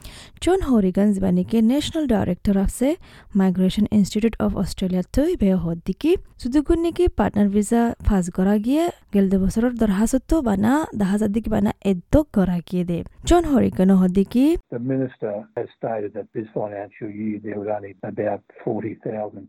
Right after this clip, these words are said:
Speaker 2: partner visas granted.
Speaker 1: মিনিস্টার ইয়ান হইদিকে এবছরের ফাইন্যান্সিয়াল বছরের মোতাবেকে বানা চাল্লিশ হাজার পার্টনার ভিসারে ফাঁস করিব দে ইয়ানো স্টেজ একম মাঝে। যে দেশের ভিতরে আশি পাঁচ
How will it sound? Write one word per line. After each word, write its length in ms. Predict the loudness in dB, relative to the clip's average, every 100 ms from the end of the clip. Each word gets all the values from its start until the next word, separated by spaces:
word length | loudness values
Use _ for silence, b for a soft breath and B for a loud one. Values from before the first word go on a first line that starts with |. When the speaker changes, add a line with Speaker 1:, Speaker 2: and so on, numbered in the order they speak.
| -14
Speaker 2:
partner 340 | -14 -14 -20 -20
visas 500 | -20 -20 _ _ -20
granted. 380 | -20 -20 -20 -20 _ _ _ -20 _ 4
Speaker 1:
মিনিস্টার 380 | 4 2 0
ইয়ান 260 | 4 6 6
হইদিকে 480 | 6 4 2 2 2
এবছরের 400 | 2 4 4 2
ফাইন্যান্সিয়াল 640 | 0 0 6 8 8 4 0 2
বছরের 340 | 2 4 4
মোতাবেকে 720 | 4 4 4 2 2 0 0
বানা 300 | 2 4 4 4
চাল্লিশ 360 | 2 4 4 0
হাজার 300 | -2 0 0 0
পার্টনার 320 | -2 2 2
ভিসারে 440 | 4 2 2 0 0
ফাঁস 300 | 0 -2 0
করিব 360 | 0 0 0
দে 240 | 2 0 0 0
ইয়ানো 440 | 4 6 4 2 B B B B -8
স্টেজ 420 | 0 2 2 -2 -10 _ -4
একম 280 | -4 0 2
মাঝে। 420 | 2 2 4 4 2 B B 4
যে 80 |
দেশের 400 | 6 6 4 4
ভিতরে 520 | 2 2 4 4 4 2 _ _ -20 -10 0
আশি 360 | 2 2 0
পাঁচ 240 | 2 2